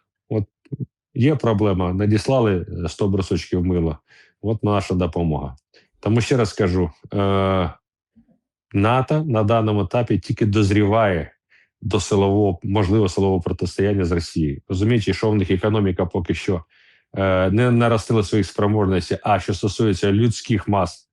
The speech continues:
це взагалі проблема, бо відсутність нормальної національної ідеології в цих країнах привела до того, що величезна кіль-, кількість людей, які приїхали в ці країни, живуть в цих країнах,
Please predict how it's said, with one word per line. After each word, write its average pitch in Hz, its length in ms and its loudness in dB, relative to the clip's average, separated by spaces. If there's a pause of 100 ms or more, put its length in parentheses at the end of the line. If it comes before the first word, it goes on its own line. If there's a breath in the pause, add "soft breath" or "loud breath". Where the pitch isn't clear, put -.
це 110 100 -2
взагалі 92 360 2
проблема, 107 540 0 (480 soft breath)
бо 104 160 2
відсутність 107 580 0
нормальної 113 500 2
національної 101 640 2
ідеології 107 540 2
в 87 60 -4
цих 98 220 -4
країнах 113 420 0
привела 104 300 2
до 98 160 0
того, 123 280 2
що 95 300 -2 (420 soft breath)
величезна 107 440 0
кіль-, 104 300 0 (320)
кількість 107 600 0
людей, 113 480 4
які 104 480 2
приїхали 104 460 0
в 98 40 -2
ці 104 180 -2
країни, 113 520 0 (460)
живуть 139 560 4
в - 220 -20
цих 98 200 0
країнах, 95 460 0